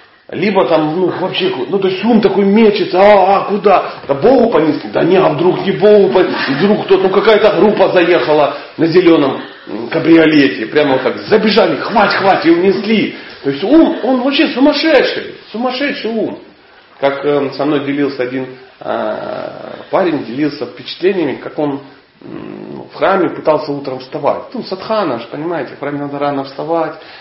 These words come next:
И кому-то легко дается, а кому-то, ну, нелегко дается. Ну, что ты сделаешь, нелегко. И это он был тот парень, которому нелегко. А он,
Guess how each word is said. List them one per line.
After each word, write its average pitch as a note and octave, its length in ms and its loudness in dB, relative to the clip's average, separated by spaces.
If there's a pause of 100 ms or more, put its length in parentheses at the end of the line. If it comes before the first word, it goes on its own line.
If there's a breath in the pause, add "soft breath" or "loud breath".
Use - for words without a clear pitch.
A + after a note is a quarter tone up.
(220 loud breath)
И C3 120 -12
кому-то D4 320 2
легко D#3+ 300 0
дается, C#3 360 -4
а - 20 -10
кому-то, A#3 320 -8
ну, A#3 220 -2
нелегко A3+ 400 -4
дается. A#2+ 600 -10
Ну, D#3 100 -20
что - 160 -18
ты - 140 -20
сделаешь, - 440 -20
нелегко. - 520 -8 (280 loud breath)
И A3 60 -6
это C#4+ 200 0
он B3 120 -2
был B3 120 -4
тот B3 180 -8
парень, A#3 240 -2
которому F#3+ 360 -2
нелегко. F3 460 -6 (600 loud breath)
А G#3 120 0
он, C#4 180 0